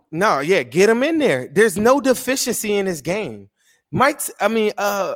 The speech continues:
uh, Higgins go to any, any, this is the thing that kills me with the Bengals. Like, on one end, I do understand there's so many players that have to get the ball. Like, I'm looking at the Chargers, I'm like, I mean, throw to Austin Eckler in the flat,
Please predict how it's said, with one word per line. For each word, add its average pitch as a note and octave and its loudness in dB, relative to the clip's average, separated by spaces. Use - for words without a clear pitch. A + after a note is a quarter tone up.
uh, F3+ -4
Higgins C4+ -2
go G#3+ 4
to G3+ 0
any, C#4+ 0
any, C4+ 0
this D4 0
is B3+ -12
the A3+ 2
thing G#3+ 0
that E3 -4
kills G3 -2
me E3 -4
with C#3 -2
the C3 -2
Bengals. C3+ -4
Like, C3 0
on E3 2
one A#3 6
end, F3+ 0
I D#3+ 2
do D#3+ 2
understand C3+ -2
there's C3 -4
so F#3+ 2
many E3+ 0
players D3 0
that C3 -2
have C#3 -4
to C3 -12
get A#2+ -6
the A#2+ -6
ball. G#2+ -6
Like, D3 0
I'm E3+ 2
looking G#3 4
at D3+ 2
the C#3 0
Chargers, D3+ 2
I'm E3+ 2
like, B2 0
I C3 -4
mean, G#2+ -6
throw C3 4
to C3+ 6
Austin C#3 2
Eckler D3+ 2
in D3+ 0
the C#3 2
flat, F3 4